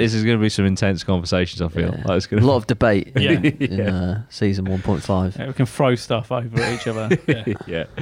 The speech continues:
Speaker 1: Uh, so should we just go through, uh, the studio to begin with? So what's, we've got themes, haven't we? We've got themes.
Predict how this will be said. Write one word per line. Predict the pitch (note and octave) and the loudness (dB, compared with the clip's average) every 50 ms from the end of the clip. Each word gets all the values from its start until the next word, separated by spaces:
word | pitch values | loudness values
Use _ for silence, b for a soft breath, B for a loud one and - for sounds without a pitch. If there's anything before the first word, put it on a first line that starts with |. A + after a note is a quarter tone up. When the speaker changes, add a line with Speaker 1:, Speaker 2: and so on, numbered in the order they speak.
| G3 B B C4+ B | -10 B B -8 B
Speaker 1:
Uh, | - D3 F3+ | 0 0 0
so | - - | 2 0
should | C#3 - - F#3 | -2 2 2 4
we | F#3+ F#3 D#3 | 4 4 4
just | D3+ D#3 C#3 A#2+ A#2+ | 2 0 0 0 0
go | A#2+ C3 A#2+ B2 A#2 | 0 2 4 4 4
through, | G#2+ - - G#2 G2+ F#2+ F2+ E2 D#2 D2 D#2+ b b b b b b b b _ | 2 2 2 2 4 4 4 2 0 -2 -4 b b b b b b b b _
uh, | D#2+ D2+ D2 D2+ D2 C#2+ - - | -4 -4 -2 -4 -4 -6 -8 -12
the | - D2 D2+ D2 | -12 -12 -10 -8
studio | - - - - - F2+ E2+ E2 D#2 D2 C#2+ - - - - - - - - - - - - | -6 -6 -6 -4 -2 0 0 0 0 -2 -4 -8 -8 -10 -12 -12 -12 -14 -16 -18 -20 -20 -10
to | - - - | -8 -6 -6
begin | - E2 E2 - E2+ - - E2+ | -4 -6 -8 -8 -10 -10 -10 -10
with? | E2 E2+ F2 F#2 F#2+ - - - - - | -10 -12 -14 -14 -16 -18 -20 -20 -16 -4
So | - - G2+ G2+ | 0 2 4 4
what's, | G2 A2 B2 C3 C3 - - - - B B B B B B B | 4 4 4 4 2 0 -2 -4 -6 B B B B B B B
we've | - G#2 G#2+ - | -2 -2 0 2
got | D3 D3+ G2 - - - _ - | 2 0 0 0 -4 -12 _ -2
themes, | G2 F#2 F2 E2+ E2 D#2+ E2 - | 0 2 2 2 2 0 0 0
haven't | - G2+ F2 E2+ E2 C#2+ | -2 -2 -2 -2 -2 0
we? | D#2+ D#2 D#2 | 0 0 2
We've | E2 F2+ | 2 2
got | A2 G#2+ D2+ | 0 0 -2
themes. | - - G2+ F2+ E2 D#2+ E2 E2+ E2+ - - - - - | -2 0 0 2 2 2 0 -2 -2 -4 -4 -6 -6 -8